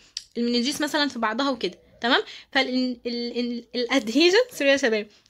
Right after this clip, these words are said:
الادهيجن ده هيعمل ايه؟ هيعمل حاجتين. اول حاجه لو الادهيجن ده حصل في مكان فيه نيرف مثلًا، ماشي؟ الروت بتاع نيرف او كده، هيروح يضغط عليه، هيروح يعمل كومبريشن على الكرينيال نيرف ده او السباينال نيرف. طب ايه اللي هيحصل لما يضغط عليه؟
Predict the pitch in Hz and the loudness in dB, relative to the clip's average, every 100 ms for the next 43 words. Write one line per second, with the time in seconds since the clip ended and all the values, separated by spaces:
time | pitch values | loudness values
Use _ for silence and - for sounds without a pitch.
0 | 233 226 247 330 320 262 226 208 247 262 | -4 -2 2 2 2 2 0 -2 0 2
1 | 294 254 240 240 - 277 359 - - - | 2 2 0 -2 -2 0 0 -2 -8 -8
2 | 196 240 311 339 359 359 494 - - - | -10 -2 -2 2 2 2 0 -4 -20 -20
3 | - - - 240 247 240 330 349 294 277 | -20 -10 -2 0 0 2 4 4 4 2
4 | 320 339 - 240 269 320 - 285 277 247 | 2 0 0 -2 0 -2 0 0 2 2
5 | 233 208 185 - _ - 262 392 480 - | -2 -4 -12 -16 _ -6 0 2 0 -2
6 | - 240 277 262 247 277 262 277 247 214 | 0 0 0 -4 0 0 0 0 -2 -4
7 | 220 196 - - 220 262 269 302 320 330 | -6 -8 -10 -6 0 0 0 0 2 4
8 | 294 294 214 226 262 302 320 254 233 226 | 4 2 -2 -2 -2 -2 -4 -4 -2 0
9 | 320 381 285 220 214 240 285 277 240 277 | 2 2 2 0 -4 -6 -2 -2 0 -2
10 | 247 254 339 - 220 214 214 247 277 262 | -2 0 0 -2 -6 -8 -6 -4 -2 -2
11 | 208 - 240 226 285 277 277 - 262 240 | -4 -6 -10 -6 -4 -4 -6 -8 -10 -8
12 | 247 254 254 220 240 | -10 -10 -8 -4 -4